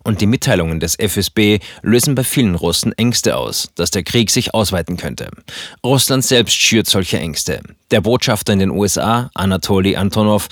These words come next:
warnte kürzlich, die Aufladung des Kiewer Regimes mit Waffen und die Entsendung von ausländischen Söldnern ist unverantwortlich und höchst gefährlich.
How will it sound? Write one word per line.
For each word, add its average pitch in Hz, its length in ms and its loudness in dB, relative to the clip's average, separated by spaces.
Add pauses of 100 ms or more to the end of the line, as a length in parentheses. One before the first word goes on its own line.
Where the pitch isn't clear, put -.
(240)
warnte 117 360 0
kürzlich, 113 500 0 (340)
die 117 160 4
Aufladung 90 560 0
des 98 180 0
Kiewer 101 400 0
Regimes 98 560 2
mit 95 220 -2
Waffen 82 400 -2
und 98 340 -2
die 110 140 0
Entsendung 113 560 0
von 104 160 -2
ausländischen 101 640 0
Söldnern 104 440 2 (280)
ist - 200 -2
unverantwortlich 82 840 -2
und 98 220 -2
höchst 107 280 2
gefährlich. - 580 -2